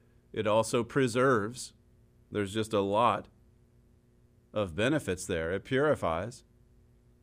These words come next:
It adds, as I say, it adds to the meal. This is from a nineteen eighty-two Plain Truth article.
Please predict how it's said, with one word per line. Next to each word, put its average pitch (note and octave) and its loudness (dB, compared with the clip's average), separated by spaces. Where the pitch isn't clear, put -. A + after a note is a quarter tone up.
It G2 -6
adds, G#2+ -2
as G#2 -4
I G2+ 0
say, A#2+ 2
it F2+ 0
adds G2 -2
to A#2 0
the F#2+ -2
meal. A2+ -2
This A2+ -6
is F#2+ -6
from G2+ 2
a F#2+ 2
nineteen F#2+ -2
eighty-two F#2+ -2
Plain G#2 -4
Truth B2 -4
article. E2+ 0